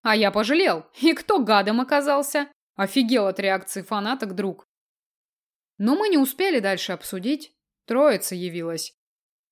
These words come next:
Вплыли в зал столовки и замерли. На нас поглядели искоса и давай шушукаться,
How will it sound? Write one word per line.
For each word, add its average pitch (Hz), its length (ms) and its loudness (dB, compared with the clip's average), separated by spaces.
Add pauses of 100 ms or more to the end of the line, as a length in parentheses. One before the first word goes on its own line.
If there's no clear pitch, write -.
Вплыли 254 760 0
в 214 80 -6
зал 208 340 0
столовки 214 680 -2
и 196 120 -2
замерли. 175 640 -6 (240)
На 262 200 0
нас 403 180 -2
поглядели 208 580 -2
искоса 302 600 -2 (180)
и 381 100 -2
давай 285 360 4
шушукаться, 214 680 -2